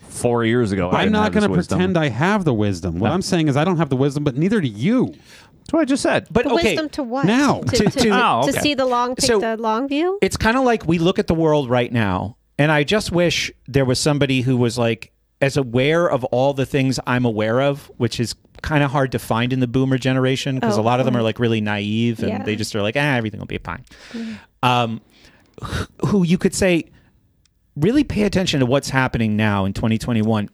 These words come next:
Speaker 3: Was it this bad in nineteen sixty-nine?
Speaker 4: Mm-hmm.
Speaker 3: Like, what, what, did it
Speaker 1: I don't
Speaker 3: feel
Speaker 1: know.
Speaker 3: this, like, fucking crazy when
Speaker 1: Yeah.
Speaker 3: J F K got killed?
Speaker 1: Or the seventies with the oil embargo and shit?
Speaker 3: Yeah. Like, has it felt, have you felt this way before?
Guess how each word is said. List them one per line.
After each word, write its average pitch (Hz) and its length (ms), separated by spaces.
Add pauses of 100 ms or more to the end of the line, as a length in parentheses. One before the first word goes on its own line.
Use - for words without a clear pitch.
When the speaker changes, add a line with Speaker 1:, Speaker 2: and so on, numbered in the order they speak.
Speaker 3:
Was 139 220
it 240 140
this 220 180
bad 165 460 (220)
in 135 160
nineteen 147 340
sixty-nine? 147 640 (480)
Speaker 4:
Mm-hmm. 226 180 (280)
Speaker 3:
Like, 131 200
what, 135 360
what, 135 240
did 151 180
it 240 40
Speaker 1:
I - 40
don't - 80
Speaker 3:
feel 98 500
Speaker 1:
know. 104 120
Speaker 3:
this, - 260
like, 147 200
fucking 147 380
crazy 139 580
when 107 180
Speaker 1:
Yeah. 98 100
Speaker 3:
J 123 180
F 123 100
K 123 220
got 143 200
killed? 143 460
Speaker 1:
Or 117 60
the 101 100
seventies 120 640
with 95 100
the 98 80
oil 101 300
embargo 127 420
and 139 100
shit? 233 100
Speaker 3:
Yeah. 190 220 (260)
Like, 156 340
has 180 360
it 240 140
felt, 165 420
have 143 180
you 143 100
felt - 480
this 160 220
way 147 260
before? 117 720